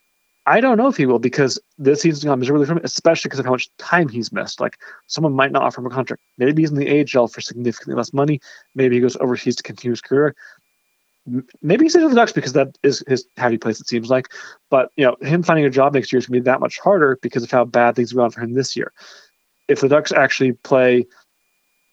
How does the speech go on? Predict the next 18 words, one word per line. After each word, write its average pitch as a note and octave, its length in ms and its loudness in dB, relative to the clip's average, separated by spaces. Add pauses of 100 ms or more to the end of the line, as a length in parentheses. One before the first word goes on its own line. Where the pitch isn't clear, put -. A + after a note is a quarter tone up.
(160)
not D3 200 0
five A#2 240 0
hundred A#2 140 -10
hockey, A2+ 260 -2
'cause G#2 100 -8
they'd G#2+ 80 -8
be A#2+ 80 -10
significantly - 400 -14
better A#2+ 160 4
than A2 140 0
they G#2+ 120 4
have A2 280 0
been G#2+ 100 -4
this F2+ 140 -8
season, B2 260 0
but, A2+ 140 2
you A#2+ 40 2
know, G#2+ 60 0